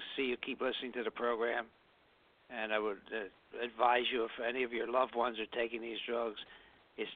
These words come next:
time to get them to stop. But please, you need to be under care of a physician because they have what's called a rebound phenomenon,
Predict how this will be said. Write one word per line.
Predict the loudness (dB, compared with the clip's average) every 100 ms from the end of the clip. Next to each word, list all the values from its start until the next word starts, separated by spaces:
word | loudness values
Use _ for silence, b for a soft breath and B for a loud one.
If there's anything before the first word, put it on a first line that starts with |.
| 0
time | 2 2 0 -4
to | -4 -2
get | -4 -2
them | -4 -2
to | -2
stop. | 6 6 6
But | 4 2 2
please, | 4 4 4 -2 -10 -14 -4
you | -2 4
need | 4 6
to | 4
be | 4
under | 4 2
care | 4 6 6
of | 4
a | -2 0
physician | 2 6 8 8 6
because | -6 2 2 6
they | 6 8
have | 12 12 10
what's | 6
called | 4 4 2
a |
rebound | 2 2 6 10 10 8
phenomenon, | 4 4 4 4 -2 -4